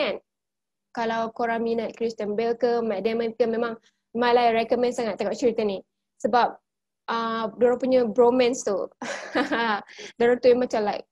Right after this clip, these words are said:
wow gitu, diorang punya bromance tu yang macam, wow. Satu lagi saya suka karakter Christian Bale ni, which is, uh, Ken Miles.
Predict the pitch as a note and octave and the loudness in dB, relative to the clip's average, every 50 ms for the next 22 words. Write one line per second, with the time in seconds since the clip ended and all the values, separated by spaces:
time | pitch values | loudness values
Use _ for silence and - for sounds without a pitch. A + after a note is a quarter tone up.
0 | _ _ F3+ F#3 G3+ G3+ G3+ G3 G3 G#3+ F#3+ G#3+ G#3+ - A#3 G#3 G#3+ G#3+ G#3 A#3 | _ _ 0 2 4 4 4 4 2 0 -2 -2 0 2 2 2 2 0 -2 -2
1 | A3+ A3+ G#3 A3+ A3 A3+ A#3 B3 A#3+ A3+ A3 G#3+ G#3+ A3 G#3 F#3+ E3+ - _ _ | -2 0 0 0 0 -2 -2 -2 -2 -2 -2 -2 -4 -4 -4 -6 -6 -10 _ _
2 | _ - G#3 G#3+ G#3+ G#3+ G3 F#3 F3+ - - - _ _ _ _ _ _ _ _ | _ 0 2 4 4 4 4 2 0 -4 -8 -12 _ _ _ _ _ _ _ _
3 | _ _ _ - A#3 A3+ C#4 C#4+ E4 D#4+ D4+ - - C#4 C4+ C4+ C4+ - A#3+ G#3 | _ _ _ -2 2 4 4 6 6 4 2 4 4 4 4 4 4 2 0 2
4 | - - C4 B3 A#3 B3 A#3+ - C4 A#3+ B3 C4 C4 C4 C#4 B3+ A3 G#3 G#3+ G#3+ | 2 2 2 2 2 0 2 2 2 4 4 4 4 4 2 2 2 0 0 -2
5 | B3 A#3+ A#3 - - - - G3 G3 G3 G3 - A3+ A3 G3+ G#3+ G3 G3 G#3+ C4 | -2 -4 -4 -6 -6 -6 -2 -2 -2 -2 -2 -2 -4 -4 -2 -2 -4 -4 -4 -4
6 | F4 F#4 - - | -4 -6 -8 -16